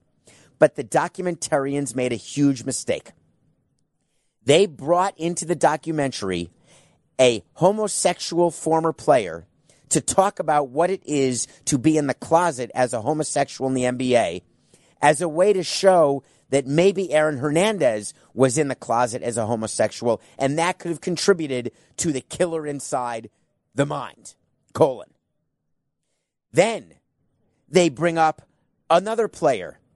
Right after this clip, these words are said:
who retired after one year at the age of twenty-four because he was so concussed he couldn't pronounce his own middle name.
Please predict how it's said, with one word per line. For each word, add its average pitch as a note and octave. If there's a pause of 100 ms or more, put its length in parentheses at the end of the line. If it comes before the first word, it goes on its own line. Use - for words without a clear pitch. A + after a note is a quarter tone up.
(340)
who E3
retired E3+ (220)
after D#3
one F#3
year G#3
at G3
the F#3
age F#3
of F#3
twenty-four F3+ (180)
because F3
he F3
was D#3+
so F#3+
concussed - (140)
he G3+
couldn't F3
pronounce E3
his D3+
own D3
middle C#3
name. B2